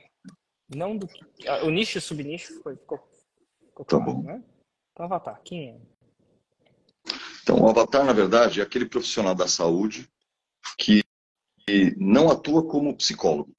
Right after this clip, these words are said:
Speaker 2: né? Então, é um fisioterapeuta, é um nutricionista, é um enfermeiro, muitas vezes. São as pessoas que percebem que o conhecimento que elas têm de biologia
Speaker 1: Dentista.
Speaker 2: não dão conta.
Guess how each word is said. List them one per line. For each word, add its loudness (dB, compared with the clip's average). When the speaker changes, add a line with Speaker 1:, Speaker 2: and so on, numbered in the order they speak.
Speaker 2:
né? -4
Então, 2
é 4
um 2
fisioterapeuta, 2
é -2
um -2
nutricionista, 0
é 4
um 6
enfermeiro, 6
muitas -2
vezes. -2
São -2
as -2
pessoas 0
que -2
percebem 2
que -12
o -12
conhecimento -2
que 0
elas 2
têm 2
de -6
biologia 0
Speaker 1:
Dentista. -2
Speaker 2:
não 2
dão 4
conta. 0